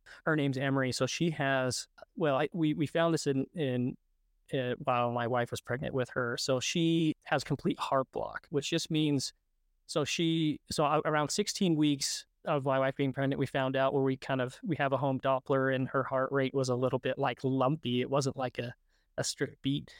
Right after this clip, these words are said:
And so, uh, we're like, "Oh, that's kinda odd." So we went in and checked it out. And, uh, apparently the electrical nodes, um, that are in your heart, uh, can get attacked by some antibodies, apparently, that my wife kinda carries,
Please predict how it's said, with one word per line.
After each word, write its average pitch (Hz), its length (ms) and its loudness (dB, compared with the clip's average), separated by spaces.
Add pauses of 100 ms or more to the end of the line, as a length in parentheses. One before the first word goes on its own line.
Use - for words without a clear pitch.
(320)
And 147 120 0
so, 135 440 2 (280)
uh, 135 280 2
we're 139 160 0
like, 127 180 -2
"Oh, 165 60 0
that's 214 160 2
kinda 139 200 0
odd." 113 320 2
So 135 300 0 (640)
we 185 100 0
went 185 220 2
in 175 160 2
and 165 100 -2
checked 165 180 0
it 147 100 0
out. 147 320 0 (580)
And, 135 280 0
uh, 127 200 0
apparently 165 720 0 (260)
the 165 80 4
electrical 160 360 0
nodes, 147 540 2 (140)
um, 135 160 2
that 135 140 2
are 135 40 0
in 147 140 0
your 135 160 2
heart, - 480 0 (100)
uh, 143 160 0
can 151 140 0
get 139 140 0
attacked 131 440 -4
by 135 140 0
some 143 220 -6
antibodies, 135 680 0
apparently, 135 340 -2
that 131 80 -2
my 131 140 0
wife 131 280 -2
kinda 135 240 -2
carries, 135 580 -2